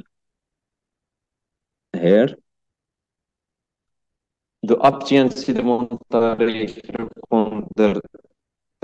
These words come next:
records in the so-, southern block. In the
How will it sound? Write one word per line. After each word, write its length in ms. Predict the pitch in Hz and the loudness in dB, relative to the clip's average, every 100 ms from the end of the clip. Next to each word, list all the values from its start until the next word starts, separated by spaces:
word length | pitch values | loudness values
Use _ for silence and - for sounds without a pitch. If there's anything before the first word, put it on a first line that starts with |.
| - - - | -14 -14 -8
records 1200 | 104 104 104 - 110 107 95 - - - - - _ _ | -8 -6 -6 -4 -4 -4 -6 -8 -16 -16 -16 -18 _ _
in 220 | 110 104 95 | -2 0 0
the 240 | 98 98 | 0 -2
so-, 480 | 92 110 101 104 - | -4 0 0 0 -6
southern 800 | - 117 110 98 104 98 95 87 | -4 2 4 4 6 4 2 -2
block. 720 | 90 90 87 147 143 - - - - _ _ _ _ _ _ _ _ _ _ _ | 0 2 4 2 -2 -12 -16 -20 -20 _ _ _ _ _ _ _ _ _ _ _
In 180 | 113 107 | -2 2
the 420 | 107 110 107 - | 6 6 6 0